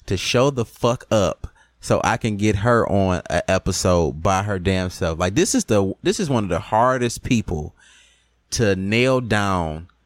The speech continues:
for five to ten minutes to even an hour without her figuring out fifty things to do in that hour.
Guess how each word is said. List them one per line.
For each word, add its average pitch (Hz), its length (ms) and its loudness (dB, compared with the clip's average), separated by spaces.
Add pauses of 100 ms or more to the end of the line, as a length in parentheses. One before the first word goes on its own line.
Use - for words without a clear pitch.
(180)
for 90 380 -2
five 135 580 0
to 120 100 -6
ten 107 400 -2
minutes 95 380 -2
to 104 240 0
even 131 360 0
an 90 120 -2 (100)
hour 92 520 -2 (380)
without 107 440 2
her 110 180 2
figuring 104 540 0
out 92 180 0
fifty 139 400 -2
things 104 380 -4
to 98 120 -4
do 95 300 0
in 90 100 -2
that 90 200 -2
hour. 76 320 -8